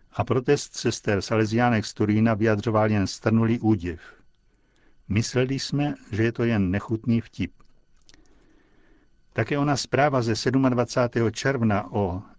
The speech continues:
M C, jednačtyřicetiletém knězi z Milána pocházejícím z Boloně, který prý byl zadržen na dálnici a při zkoušce alkoholu byl pozitivní, prý se jen bránil, že sloužil čtyři mše svaté,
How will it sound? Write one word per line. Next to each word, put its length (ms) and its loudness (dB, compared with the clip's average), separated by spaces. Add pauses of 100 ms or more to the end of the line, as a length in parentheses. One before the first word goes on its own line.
(120)
M 220 0
C, 540 0
jednačtyřicetiletém 1200 -2
knězi 340 -4
z 100 -8
Milána 420 0
pocházejícím 880 -2
z 120 -8
Boloně, 480 0 (760)
který 200 2
prý 200 0
byl 160 4
zadržen 500 0
na 100 0
dálnici 580 2
a 40 0
při 160 -6
zkoušce 540 -4
alkoholu 520 -2
byl 180 -4
pozitivní, 760 0 (720)
prý 160 -10
se 180 -6
jen 140 -2
bránil, 380 0
že 140 -4
sloužil 440 -2
čtyři 380 -6
mše 200 -4
svaté, 540 -4